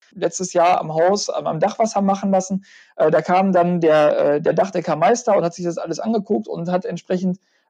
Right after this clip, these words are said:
sehr, sehr lange, äh, sich die Zeit genommen und sich mit dem Ganzen zu beschäftigen, hat alles ganz ausführlich erklärt, äh, hat uns wirklich alle Zeit gegeben. Also da war so, dass, dass er eine Ebene auf der Tonspur hergestellt hat, wo wir gesagt haben, okay,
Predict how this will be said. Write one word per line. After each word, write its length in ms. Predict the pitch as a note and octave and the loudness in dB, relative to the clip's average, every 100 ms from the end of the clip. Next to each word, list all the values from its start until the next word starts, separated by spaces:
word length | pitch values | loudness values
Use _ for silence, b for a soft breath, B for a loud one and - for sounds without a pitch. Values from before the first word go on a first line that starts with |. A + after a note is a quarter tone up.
| _ _ _ - | _ _ _ -10
sehr, 220 | D#3+ G3+ | 0 2
sehr 140 | F3+ - | 4 4
lange, 460 | E3 G#3 G#3+ G3+ | 4 4 4 4
äh, 280 | - F3 F#3 | 2 2 2
sich 140 | F3+ | 2
die 100 | F#3+ | -2
Zeit 240 | G3 F#3+ G3 | 0 2 2
genommen 480 | F3+ F3+ F3+ F#3 G3+ | 4 2 2 0 0
und 400 | E3 E3 F3 F3 | -2 -4 -6 -4
sich 340 | F#3 - - - | -4 -6 -20 -12
mit 200 | F3+ F3 | -4 -2
dem 160 | F#3 F3 | 0 0
Ganzen 260 | F3 F#3+ | 0 -2
zu 60 | - | -2
beschäftigen, 400 | F3+ F3+ F3 E3 | -4 -2 -2 0
hat 160 | E3+ E3 | 0 -2
alles 240 | - F#3 F3+ | -4 -2 0
ganz 200 | F3 F#3+ | -2 0
ausführlich 380 | F3+ G#3 F#3+ F#3 | -2 -2 -2 -2
erklärt, 440 | - E3+ E3 E3 b b b - | -4 2 4 2 b b b 0
äh, 140 | D#3+ | 2
hat 140 | F3 | 2
uns 120 | E3 E3 | 0 -2
wirklich 280 | F3+ F3+ | -2 -2
alle 140 | E3 F#3 | -2 -2
Zeit 280 | - F3 F#3 | 2 0 0
gegeben. 140 | F3 b b | -4 b b
Also 140 | F3 | -4
da 260 | F3+ F3 A#3 | 0 2 4
war 120 | A3 | 4
so, 100 | G#3 G#3 | 2 2
dass, 200 | G#3 G3 | 0 0
dass 180 | F#3 | -2
er 220 | G3 F3 - - - | 0 0 -2 -6 -2
eine 280 | E3 E3 - | 0 0 0
Ebene 320 | F3+ A#3+ A#3 | 0 2 0
auf 120 | F3+ | 0
der 180 | F3 D#3+ | -2 -2
Tonspur 440 | G3 B3 - F#3+ | 0 -2 -2 0
hergestellt 520 | F3 G#3 A3 - F#3+ G3 | 2 2 0 0 0 0
hat, 120 | F3+ | 0
wo 80 | F3 | 2
wir 60 | |
gesagt 220 | E3+ F#3 | 2 0
haben, 140 | F#3 F3+ | -2 -4
okay, 420 | - F#3+ F3 - | -4 0 0 0